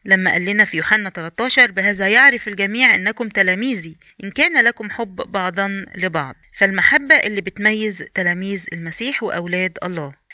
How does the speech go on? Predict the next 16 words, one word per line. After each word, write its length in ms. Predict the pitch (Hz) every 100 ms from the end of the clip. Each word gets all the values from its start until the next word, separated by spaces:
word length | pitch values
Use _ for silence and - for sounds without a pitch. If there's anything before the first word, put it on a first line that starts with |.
| -
المحبة 480 | 233 240 370 302 269
قوية 320 | 220 214 254
دائمًا، 440 | 220 185 - 226 277 349 - -
فشبه 400 | 190 262 240 214
الكتاب 340 | 196 - 214
المقدس 460 | 196 180 208 208 -
قوة 340 | - 285 226 -
المحبة 500 | 185 180 262 247 247
بقوة 540 | 190 - 240 220 214 -
الموت 480 | 202 247 233 - - _ _
لما 240 | - 95 196
قال: 360 | 226 285 254 -
"لأن 320 | 196 220 196
المحبة 520 | 190 185 - 302 254 262
قوية 520 | 220 196 208 208 202 -
كالموت، 420 | 208 190 180 151